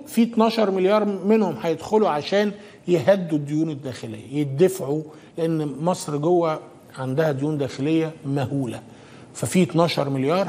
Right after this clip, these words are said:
هيدفعوا للديون الداخلية، والخزينة هيفضل فيها اتنين مليار. ليه؟ لأن يعني ال-، في خبير اقتصادي قال مصر عليها داخليًا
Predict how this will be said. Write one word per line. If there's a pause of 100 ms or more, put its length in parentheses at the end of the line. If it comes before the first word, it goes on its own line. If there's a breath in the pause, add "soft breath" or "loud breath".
هيدفعوا (560)
للديون
الداخلية، (420 loud breath)
والخزينة
هيفضل
فيها (680)
اتنين (260)
مليار. (520 loud breath)
ليه؟
لأن (1400)
يعني
ال-، (200)
في
خبير
اقتصادي
قال
مصر
عليها
داخليًا